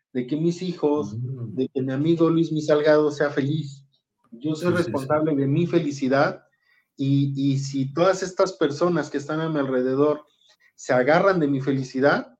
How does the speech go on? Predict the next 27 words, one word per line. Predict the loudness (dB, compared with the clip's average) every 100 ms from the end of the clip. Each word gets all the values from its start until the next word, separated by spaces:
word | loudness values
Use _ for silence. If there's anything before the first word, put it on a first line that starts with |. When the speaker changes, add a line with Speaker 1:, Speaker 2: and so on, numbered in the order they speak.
| _ _ _
Speaker 1:
y, | -2 -2 -2
y | 0
lo | 0 0
comparten | -4 2 4 4 2 2 2 -2
y | -4 -4 -2 -2 -4 -6 -6
les | -4 -2 -4 -10 _
llega | -2 0 -2
un | -4
poquito | -8 -6 -2 0
de |
esa | 0 -2
energía, | -2 -4 -2 4 4 2 -6 _ _ _ _ _ _ _
ya, | -4 4 6 4 2
ya, | 4 4 6 2 0 0 -2 -6 -14 _ 4
ya | 6
logré | 8 8 6 4
mi | 4 2
meta | 0 0 0
del | -2 -2
día, | -4 -4
¿sabes? | -8 -10 -10 -16 _ _ _ -20 -20 -20 _ _ _ _ _
Speaker 2:
Me | -2
surge | 4 4 8 8 8
Speaker 1:
El |
Speaker 2:
una, | 6 2
Speaker 1:
mensaje | 0
Speaker 2:
una, | 4 4 4